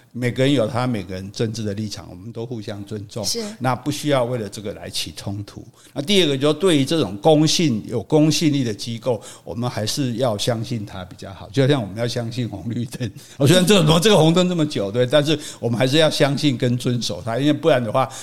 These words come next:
Speaker 1: 社会的秩序没有办法维持。按你讲有公道吗？
Speaker 2: 有。
Speaker 1: 有，好，OK，好。
Speaker 2: 好。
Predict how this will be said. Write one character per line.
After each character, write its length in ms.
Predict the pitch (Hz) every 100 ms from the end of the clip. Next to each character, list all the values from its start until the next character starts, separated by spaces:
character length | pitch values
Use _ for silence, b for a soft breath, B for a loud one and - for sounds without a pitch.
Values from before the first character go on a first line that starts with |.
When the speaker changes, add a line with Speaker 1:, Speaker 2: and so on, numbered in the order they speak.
| B
Speaker 1:
社 180 | - 135
会 100 | 131
的 140 | 107
秩 180 | 101 120
序 280 | 107 - 98
没 140 | 98
有 80 | 95
办 180 | 98 98
法 120 | 76 67
维 100 | - - -
持。 200 | - 85 - _ _
按 140 | 156
你 60 | 156
讲 160 | 156 127
有 80 |
公 260 | 104 104 104
道 140 | 98
吗？ 100 | 92 - B _
Speaker 2:
有。 220 | 269 277 277
Speaker 1:
有， 220 | 139 131
好， 460 | 135 123 - 101 85
OK， 260 | - 82 -
好。 220 | - - -
Speaker 2:
好。 400 | 190 180 269 156